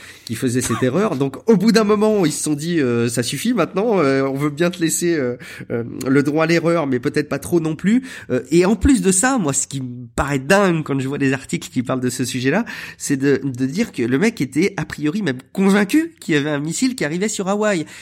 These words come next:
Donc, ça veut dire que soit on lui a joué à une, moi, j'imagine, je pense que c'est le mec, tu sais, c'est la tête de Turc dans le service là-bas, et, euh, tout le monde se foutait de sa gueule, lui envoyait des, des faux messages. Il disait, « Vite, vite, euh, il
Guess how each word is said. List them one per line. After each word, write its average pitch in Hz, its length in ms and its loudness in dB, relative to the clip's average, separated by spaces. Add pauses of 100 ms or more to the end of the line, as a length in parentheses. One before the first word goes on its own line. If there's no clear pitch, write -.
(160)
Donc, 147 140 -2
ça 185 120 2
veut 185 80 0
dire 247 140 -4
que - 80 -4
soit 240 200 2
on 240 60 2
lui 185 140 2
a 147 100 2
joué 160 440 0
à 127 280 -2
une, 131 320 -4
moi, 151 240 0
j'imagine, 180 480 0
je - 100 -6
pense 214 180 -4
que 143 80 -2
c'est 135 140 -2
le 123 80 -2
mec, 180 380 -2
tu 131 100 -8
sais, 214 160 -4
c'est - 140 -4
la 117 100 -2
tête 139 180 -4
de 151 100 2
Turc 151 420 -6
dans 123 140 -4
le 117 60 -4
service 135 420 -4
là-bas, 135 300 0 (340)
et, 135 200 4
euh, 123 120 2
tout 208 120 0
le 190 60 2
monde 233 120 0
se 185 120 0
foutait - 260 -4
de 165 60 -10
sa 160 120 -2
gueule, 180 260 0
lui 151 180 0
envoyait 156 400 -2
des, 143 220 0
des 135 160 0
faux 170 160 0
messages. 180 460 0 (240)
Il 143 80 -6
disait, « 196 180 2
Vite, 254 160 0
vite, 269 260 0
euh, 156 280 2
il 165 480 0